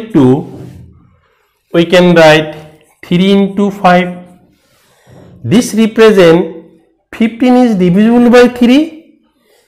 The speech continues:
Fifteen is divisible by five also. So if we write fifteen equal to three into m, this m means five. So then also we can say fifteen is divisible by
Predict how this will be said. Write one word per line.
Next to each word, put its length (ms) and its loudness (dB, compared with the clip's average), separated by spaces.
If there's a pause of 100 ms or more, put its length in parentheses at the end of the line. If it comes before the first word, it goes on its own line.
(180)
Fifteen 380 -2
is 160 0
divisible 440 2
by 360 2
five 300 0
also. 560 -8 (440)
So 180 -4
if 240 -2
we 140 2
write 280 0
fifteen 480 0
equal 460 0
to 720 -2 (680)
three 260 0
into 380 0
m, 680 -4 (480)
this 280 -6
m 300 2
means 260 0
five. 560 -4 (1200)
So 160 0
then 440 2
also 340 0
we 80 0
can 260 0
say 340 -4
fifteen 440 -4
is 180 -2
divisible 460 -4
by 580 -2